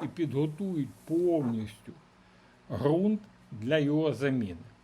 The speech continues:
Кого вони бачать замість нього? Ну, я не виключаю, що дійсно бачать Залужного. Кого б вони не бачили, але я вважаю, що є виключно єдиний шлях заміни Зеленського.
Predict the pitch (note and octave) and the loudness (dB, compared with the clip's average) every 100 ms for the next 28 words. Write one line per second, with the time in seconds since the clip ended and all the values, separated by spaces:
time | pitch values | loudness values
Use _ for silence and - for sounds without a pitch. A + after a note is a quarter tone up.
0 | - - - - - - - - A#3 D#4 | -20 -20 -20 -20 -20 -20 -4 6 8 8
1 | D4+ A#3 F3 G3 G#3+ - E3+ D3+ D#3+ D3+ | 6 4 4 4 4 2 -6 -4 -4 -2
2 | - - G#2 - A#2+ C3+ F3+ F3+ D#3 D3 | -6 -10 -14 -10 -4 -2 0 0 -2 -4
3 | C#3+ C3+ G#3 C4 G#3 - C3 A#2+ E3+ G#3 | -6 -2 0 2 -2 -4 -6 -6 -6 -6
4 | D3+ A#2+ D3 D3+ D3+ C3+ - C#3 G#2+ - | -4 -2 2 2 0 -8 -6 -8 -8 -14
5 | - - - _ - - - - - F3 | -20 -20 -20 _ -20 -20 -20 -8 2 4
6 | A#3 C#4+ A#3 G#3+ G#3+ G#3 F3 D3+ C4 A#3+ | 6 4 2 2 2 2 0 0 0 0
7 | - - - - _ - C3+ D3 F3 C#3+ | -4 -14 -16 -20 _ -10 -4 0 0 -2
8 | E3 G#3 G#3 D#3+ A2+ A2 G#2+ - - _ | 0 0 0 -6 -6 -12 -14 -20 -20 _
9 | _ _ - - - - D3 B2+ D#3 D3 | _ _ -20 -20 -18 -4 -2 -2 -2 -4
10 | G#2 D#3+ A3 G3+ D3+ - C#3+ C3 G#2+ C3 | -4 -4 -4 -6 -10 -6 -4 -4 -4 -8
11 | A2 C3+ G3+ F#3 - - B2+ F3 C#3 B2+ | -8 -6 -4 -4 -8 -6 0 0 0 -2
12 | B2 A#2+ D3 C3+ A2+ B2 A#2 F2 G#2 - | -2 0 0 -2 -2 -4 -4 -8 -12 -16
13 | G#2 | -12